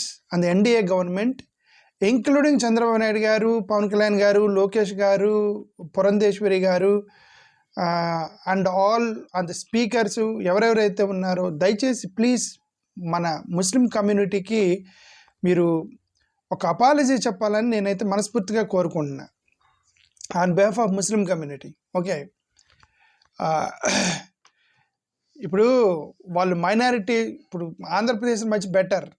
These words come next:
ఇదేదో నార్త్ ఇండియా లాంటి ప్లేసుల్లో అయితే ముస్లిమ్స్, అదే హైదరాబాదు, ఆ, మా హైదరాబాద్లో ఉన్నటువంటి ప్లేసులు ముస్లిమ్స్ చాలా అగ్రెసివ్‌గా ఉంటారు.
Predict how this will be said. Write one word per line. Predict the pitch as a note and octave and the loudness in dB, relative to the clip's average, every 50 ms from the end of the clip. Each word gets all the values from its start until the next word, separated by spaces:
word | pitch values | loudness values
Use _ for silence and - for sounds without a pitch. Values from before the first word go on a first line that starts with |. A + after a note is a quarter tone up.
| _ _ _ _ _ _ _ - - - _ _ _ - | _ _ _ _ _ _ _ -12 -12 -12 _ _ _ -10
ఇదేదో | D#3 E3+ F#3+ F#3+ A3 G#3+ G3+ G3 F#3 F3 F3 - | -8 -4 -2 0 2 2 2 2 0 -2 -6 -10
నార్త్ | F#3+ F3 E3 F3 F#3 F3+ - G#3 | -10 -4 -2 -2 -2 -2 -2 -2
ఇండియా | G3+ F#3+ G3+ G3 | 0 2 2 2
లాంటి | F#3+ F#3 F#3+ F#3 F3+ E3 | 2 2 2 0 0 -2
ప్లేసుల్లో | - F#3 F3+ F#3 F#3 - G3 F#3 F3+ F3+ | 0 0 0 0 0 0 0 0 2 2
అయితే | F3+ E3+ D#3+ - G3+ A3+ A3+ G3+ F3+ F3+ F#3+ - - - _ - - - - _ _ _ _ - | 2 0 0 0 0 0 2 2 2 2 0 -2 -6 -14 _ -20 -20 -20 -20 _ _ _ _ -2
ముస్లిమ్స్, | F3+ F#3 F#3 F#3+ A#3+ G#3+ G3+ F#3 A3 | -2 0 0 2 2 0 2 2 2
అదే | G#3 G3+ G3 F#3+ F#3 F3+ F#3+ G3 | 2 4 4 4 2 2 2 2
హైదరాబాదు, | F#3 F#3 F#3+ F#3 G3 G3 G3 F#3 F#3+ F#3+ F#3 F3 F3+ F3+ F3+ F3 E3+ E3 E3+ F3+ - - - - | 4 2 2 2 2 2 2 2 2 2 2 0 0 -2 -2 -2 -4 -4 -6 -10 -14 -16 -10 -6
ఆ, | F3+ F3+ F3 E3 E3+ F3+ G3 | -4 -4 -4 -4 -6 -6 -6
మా | F#3 F3+ | -4 -2
హైదరాబాద్లో | E3+ F#3 G3 G3 G#3 G#3 G3+ F#3 G3 F#3+ F#3 F3+ F#3 F#3 | 0 0 2 2 2 2 2 2 2 0 0 0 -2 -2
ఉన్నటువంటి | F3+ F3 F3 E3 - F#3 E3+ D#3+ | -4 -6 -8 -10 -10 -10 -10 -10
ప్లేసులు | E3 - F3+ F3 F3+ F3 - G3 F3+ E3 | -8 -4 -2 -2 0 0 -2 -4 -4 -4
ముస్లిమ్స్ | E3+ F3+ F3+ - A3 G3 F#3 F#3 | -4 -4 -4 -4 -4 -2 -2 -2
చాలా | F#3 F3 F3+ | -2 -2 -2
అగ్రెసివ్‌గా | F3 F3+ A3+ A3+ G#3 G#3 G3 E3 D3+ | -2 0 0 0 0 0 -2 -4 -6
ఉంటారు. | D#3 C#3+ C#3 - D3+ - - | -8 -12 -12 -12 -16 -16 -18